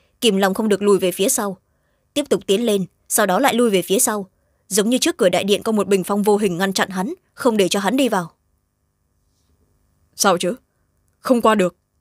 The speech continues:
Speaker 1: Trương Huyền lùi về phía sau hai bước, đi tới địa phương phân thân bị ngăn chặn, đưa tay sờ qua. Đây là trống không, chẳng có gì hết. Nhưng mà phân thân muốn tiến lên,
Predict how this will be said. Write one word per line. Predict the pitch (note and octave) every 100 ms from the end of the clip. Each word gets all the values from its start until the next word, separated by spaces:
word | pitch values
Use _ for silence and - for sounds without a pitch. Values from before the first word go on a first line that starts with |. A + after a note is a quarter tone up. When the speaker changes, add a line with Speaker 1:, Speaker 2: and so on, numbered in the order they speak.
| _ _ _ _ _ _ _ _ _ _ _ _
Speaker 1:
Trương | - A3
Huyền | A3 F3+
lùi | G3
về | F#3
phía | F3 G3+
sau | - G#3
hai | G#3 F#3+
bước, | G#3+ F#4+ _ _ -
đi | A3+
tới | G3
địa | A#3 G#3
phương | F#3+ G#3
phân | G3 G3+
thân | A3
bị | G3
ngăn | G3 G3+
chặn, | G3 F#3+ - _ _ _ _
đưa | A3+ G#3
tay | G#3
sờ | G3 G#3 F3+
qua. | F#3+ G3 F#3+ _ _ _ _ _ _
Đây | A3 G3+
là | F3+
trống | G3+ B3+
không, | B3 G#3+ - _
chẳng | - G3
có | A3+
gì | A#3 F#3
hết. | G#3 F4 _ _ _ _ _
Nhưng | A3+ A3
mà | F#3+
phân | G#3+ G3+
thân | A3
muốn | G3 F#3+
tiến | G#3 A3+
lên, | A3+ G3